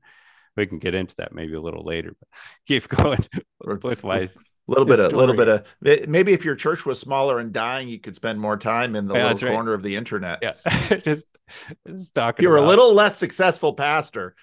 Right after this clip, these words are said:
Speaker 2: You
Speaker 1: Right.
Speaker 2: could have more fun.
Speaker 1: <laughs> Yeah, right, right. So, um, so I'm at Calvin. I'm in my last semester, which is kind of the fall semester, because I had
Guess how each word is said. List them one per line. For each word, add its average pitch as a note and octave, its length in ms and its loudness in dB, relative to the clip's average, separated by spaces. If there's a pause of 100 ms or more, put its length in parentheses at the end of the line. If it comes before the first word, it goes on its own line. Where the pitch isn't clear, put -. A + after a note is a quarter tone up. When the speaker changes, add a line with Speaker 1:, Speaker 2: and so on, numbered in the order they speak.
(140)
Speaker 2:
You D3 120 -2
Speaker 1:
Right. B2 60 2
Speaker 2:
could B2+ 100 2
have D3 260 2
more C3+ 200 2
fun. B2 520 0
Speaker 1:
<laughs> - 40 -6 (800)
Yeah, - 100 0 (220)
right, D#3 120 -4 (320)
right. - 200 -12 (2000)
So, F#3 300 2 (420)
um, D#3+ 400 2 (380)
so G3 120 -4
I'm G#3+ 60 2
at A#3+ 100 0
Calvin. F3+ 580 0 (420)
I'm D#3+ 360 0
in E3 100 -2
my C#3+ 460 -2 (680)
last D3+ 540 -4
semester, C3 680 -6
which A2 300 -8
is G#2 480 -12
kind A#2+ 180 -8
of A2+ 60 -6
the G2 140 -6
fall B2 420 -2
semester, G2+ 640 -10
because F#2 320 -12
I F#2+ 100 -4
had F#2 240 -6